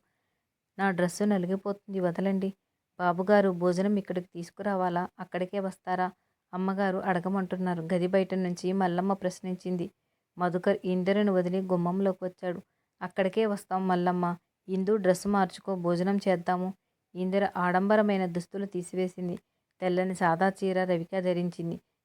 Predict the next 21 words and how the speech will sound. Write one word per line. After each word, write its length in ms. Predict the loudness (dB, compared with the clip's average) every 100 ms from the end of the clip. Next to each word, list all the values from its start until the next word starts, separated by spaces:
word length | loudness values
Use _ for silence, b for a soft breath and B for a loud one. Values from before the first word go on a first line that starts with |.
| -4
ఎగదువ్విన 480 | 0 2 2 4 4
జడలు 340 | 4 4 2
విప్పి 340 | 0 -2 -2 -2
వదులుగా 500 | 0 0 2 2 2
రిబ్బనుతో 500 | 2 0 0 0 -6
కట్టింది. 540 | -6 -8 -6 -6 -6 -12 _ _ -8
ఇద్దరూ 400 | -6 2 4 6
డైనింగ్ 340 | 4 4 2
టేబుల్ 300 | 0 -2 0
వద్దకు 400 | 0 0 -2 -4
వచ్చేసరికి 600 | -6 -6 -6 -6 -6 -6 -10 -10 _ _ _
శాంతమ్మ 540 | 0 0 2 2 2 -2
అక్కడే 340 | -6 -4 -4
కూర్చుని 400 | -4 -8 -8 -6
ఉంది. 360 | -4 -4 -6 -8 _ _ _ -4
కోపఛాయలు, 800 | -2 -2 2 4 6 6 4 0
ఆందోళన 580 | -4 -2 0 2 2 2
మచ్చుకైనా 680 | 0 -2 -6 -4 -2 0 -2
లేవు 280 | -2 -2 -2
ఆ 60 | 0
ముఖంలో. 500 | -2 -4 -2 0